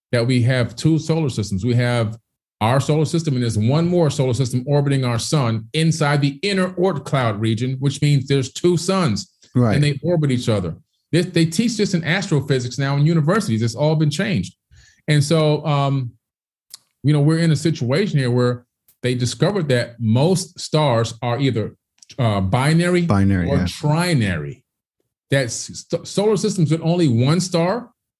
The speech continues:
Speaker 1: are
Speaker 2: Very
Speaker 1: very,
Speaker 2: rare.
Speaker 1: very rare.
Speaker 2: That's right.
Speaker 1: Extremely rare, right. So we're in a binary star system, except our other sun is not a gigantic white sun. It's this brown dwarf, which is probably,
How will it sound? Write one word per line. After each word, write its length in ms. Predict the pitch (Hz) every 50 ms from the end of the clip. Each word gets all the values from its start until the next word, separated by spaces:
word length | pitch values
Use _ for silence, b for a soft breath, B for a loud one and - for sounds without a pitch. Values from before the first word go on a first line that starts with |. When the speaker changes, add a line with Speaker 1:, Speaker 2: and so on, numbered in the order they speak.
| _ _ - 117
Speaker 1:
are 140 | 123 123 113 98
Speaker 2:
Very 180 | 95 139 131
Speaker 1:
very, 120 | 117 110 98
Speaker 2:
rare. 120 | 90 82
Speaker 1:
very 240 | 135 139 135 127 113 -
rare. 520 | 98 95 95 113 117 113 98 85 82 - -
Speaker 2:
That's 200 | 101 98 - -
right. 260 | 107 92 85 80 - - _ _ _ _ _ _ -
Speaker 1:
Extremely 600 | 110 107 - - - - - 165 156 123 104 95
rare, 280 | 87 90 85 76 - -
right. 220 | - 110 104 87 80 b b b b b b b b b b
So 220 | - - 147 143 135
we're 200 | 131 147 156 165
in 120 | 175 175
a 80 | 165 147 131 - -
binary 500 | 107 90 131 131 139 151 156 156 165 165 160
star 240 | - 143 131 123
system, 320 | 117 - 131 117 - 123 120
except 300 | 113 - - 135 - - -
our 220 | 127 135 - -
other 260 | 147 165 156 139 127
sun 480 | 117 - - - - 165 160 143 127 117
is 160 | 117 110 110
not 380 | 113 117 123 127 135 123 - - -
a 260 | 123 123 120 107 95
gigantic 760 | 92 - 120 120 123 113 101 104 117 123 127 123 127 117 - -
white 440 | 95 95 95 110 117 120 120 -
sun. 560 | - - - 143 147 139 113 110 113 120 120 120 - _ _ _ _ _ _ _ _ -
It's 320 | 123 131 123 - - -
this 280 | - 127 123 117 - -
brown 520 | 92 87 110 127 131 135 135 131 113 -
dwarf, 380 | - 123 135 131 120 113 - -
which 160 | 107 101 -
is 120 | 101 -
probably, 720 | - - 123 123 123 120 110 117 117 113 113 113 110 110